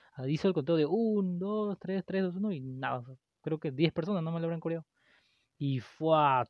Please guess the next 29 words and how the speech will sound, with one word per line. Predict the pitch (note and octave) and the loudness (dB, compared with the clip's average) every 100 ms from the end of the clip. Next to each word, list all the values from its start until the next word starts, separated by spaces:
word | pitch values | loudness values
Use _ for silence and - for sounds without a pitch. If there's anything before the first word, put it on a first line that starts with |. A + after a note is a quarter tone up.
| - | 0
toma | E3 D#3+ C#3 B2 | 4 4 2 0
Claymore | C#3 C#3 C3+ B2+ A#2+ A#2+ A2 _ _ _ | 2 2 2 -2 -4 -6 -14 _ _ _
y | - B2 | -6 -6
Cody | - C#3 C#3 C3+ - | 0 2 4 0 -4
quedaba | B2 B2 B2 B2 | -4 -2 0 -2
tendido | - A#2 A#2 B2+ D#3+ D3+ | -2 -2 0 2 4 4
en | |
el | B2+ B2 | 0 -4
centro | C#3 C3+ C3+ | -4 -2 -2
del | C3 C3 | -2 -2
ring | D#3+ D#3+ D#3+ - _ _ _ - | -2 -4 -6 -12 _ _ _ -6
y | B2 | -4
Drew | A#2+ C3 | 0 0
McIntyre | B2+ C3 B2 B2 A#2+ A#2+ A#2+ | 2 -2 -2 -4 -4 -2 -2
de | A2+ | -4
pie | - C3 B2+ C3 _ _ _ _ _ | -4 -4 -4 -6 _ _ _ _ _
y | - C3 | -10 -4
con | B2+ B2 | -2 0
el | B2+ A#2+ | 2 2
letrero | A#2+ A#2 - - E3+ D#3+ C#3+ | 0 -2 2 8 10 10 8
de | B2 | 4
WrestleMania | A#2+ C3 C3 B2+ B2+ B2 | -2 -4 -8 -8 -6 -6
de | A#2 | -6
fondo | D3 C#3 C3 C3+ - _ _ _ | -6 -6 -6 -8 -10 _ _ _
es | C3+ B2 | -4 -4
como | - C3 B2+ | -4 -6 -6
cerraba | - A#2+ A2+ - D3 C#3+ D3 C#3+ | -6 -4 0 4 6 6 4 0
la | B2+ | -2
edición | A#2+ A#2 - C3 C3 C3 | -2 -4 -4 -4 -2 -4